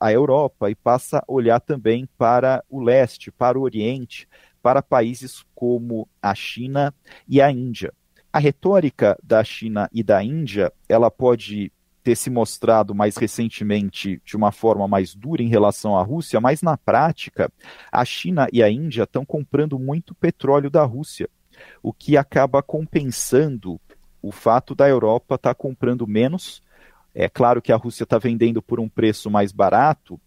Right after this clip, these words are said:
mas de qualquer forma ela continua ganhando e isso apoia o esforço de guerra. Então a Rússia, ela no geral tá isolada, mas ela não está cem por cento isolada como pode parecer.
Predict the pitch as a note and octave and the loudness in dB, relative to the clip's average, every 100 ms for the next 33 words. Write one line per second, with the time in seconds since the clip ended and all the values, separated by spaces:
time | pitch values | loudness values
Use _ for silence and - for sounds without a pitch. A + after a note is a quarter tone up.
0 | _ - _ - G#2+ C3 D3+ - D3 C#3+ | _ -20 _ -6 0 0 0 -4 -6 0
1 | C#3+ C#3 - A#2+ C3+ D3+ - C#3 C#3+ - | -2 -2 0 2 2 -2 -2 0 0 -2
2 | D3 - D3 D3 C#3+ D3+ C3 C#3 D3+ G2+ | -10 -10 -4 -2 2 0 2 0 0 -6
3 | F2+ - - - B2+ C3+ - - C#3 D3 | -16 -20 -20 -12 -8 -8 -10 -16 -6 -2
4 | D3 _ A#2+ B2+ C3+ C#3+ - C3+ C#3+ - | -2 _ 2 4 4 2 -2 -10 -10 -10
5 | - A#2+ B2+ - - C#3 _ _ B2+ D#3 | -10 -2 -2 -4 -14 -14 _ _ -12 2
6 | A2+ G2 F2 - _ - C3 D#3 E3 C#3+ | 4 4 0 -18 _ -12 -2 2 2 0
7 | D3 - A2 - _ G#2+ G#2+ A#2+ D3+ C#3+ | -6 0 0 0 _ 0 2 0 -2 -2
8 | B2 G#2+ F#2+ F2+ _ _ - G#2+ G#2 G#2 | 4 4 2 -4 _ _ 0 2 2 -2
9 | D3 B2+ C#3 C#3+ F#3 - - B2 C3 D#3 | 0 4 4 2 -2 -4 -14 -2 0 0
10 | - - C#3 D3+ D3+ - - D3 - - | -4 -2 -2 -2 -8 -12 -2 -2 -2 -10
11 | D#3+ F#3+ - - - C3 C#3 C#3 B2 B2 | -8 -8 -12 -18 -10 -10 -10 -12 -4 0
12 | G2+ A2 C3 C#3+ E3 _ _ _ _ _ | 2 2 2 0 -2 _ _ _ _ _
13 | - C3 B2+ C#3 - B2 B2+ C#3+ - C3+ | -6 -4 -4 -8 -2 0 0 -2 0 0
14 | E3 - G#2 | 0 -2 -4